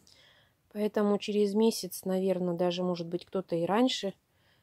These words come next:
уже будут расцветать. Тоже их так посвободнее расставили. Они должны еще больше распушиться. Все обрадовались хорошему свободному месту. Вот это у нас Эдвард Ским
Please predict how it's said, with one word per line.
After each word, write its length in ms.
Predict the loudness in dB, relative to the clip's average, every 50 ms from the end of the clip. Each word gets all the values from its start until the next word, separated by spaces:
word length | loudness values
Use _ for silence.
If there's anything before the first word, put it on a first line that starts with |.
| _ _ -12
уже 280 | -10 -8 -4 -2 -2 -2
будут 280 | -2 -4 -6 -6 -4
расцветать. 800 | -4 -6 -6 -6 -10 -10 -8 -6 -2 0 0 0 -2 -4 -8 _ _ _ _ _ _ _ _ _
Тоже 360 | -4 -2 -2 -2 -2 -2 -4
их 220 | -4 -4 -6 -14 _ -8
так 180 | -8 -8 -8
посвободнее 640 | -10 -14 -6 -2 -2 0 2 2 0 0 2 0 0 0
расставили. 640 | -2 -2 -2 0 4 4 4 4 4 2 0 -2 _ -20 -20 -20 -20 _ _ -2
Они 180 | 0 2 4
должны 400 | 6 6 4 4 4 4 2 2
еще 220 | 2 0 -2 -4 -2
больше 320 | 0 0 0 0 -2 -2
распушиться. 840 | -2 -2 -4 _ -10 -10 -8 -2 0 0 0 0 0 -2 0 0 -2 _ _ _ _ _ _ _ _ -20 _ _ _ _ _ _ _ _ _ _ _ _ _ _ _ _ _ _ -10
Все 220 | 0 4 4 4
обрадовались 800 | 6 8 8 8 8 6 4 2 2 2 0 0 -2 -4 -12 -16 -18 _
хорошему 580 | -14 -6 -4 -2 -2 -2 -2 -2 -2 -2 -2 -2
свободному 680 | -2 0 0 0 2 2 2 2 0 -4 -2 -2 -2
месту. 480 | 0 0 -2 -2 -4 -2 -2 -2 -2 -2 _ _ _ _ _ _ _ _ -20 _ _ _ _ _ _ _ _ _ _ _ _ _ _ _ _ _ -20 _ _ _ _ _ _ _ _ -10
Вот 160 | -8 -4 0
это 240 | 0 0 2 4 4
у 100 | 4 4
нас 360 | 4 2 2 0 -2 -6 -2 2
Эдвард 380 | 2 2 2 2 0 0 -2
Ским 480 | -6 -14 _ -4 0 4 4 4 4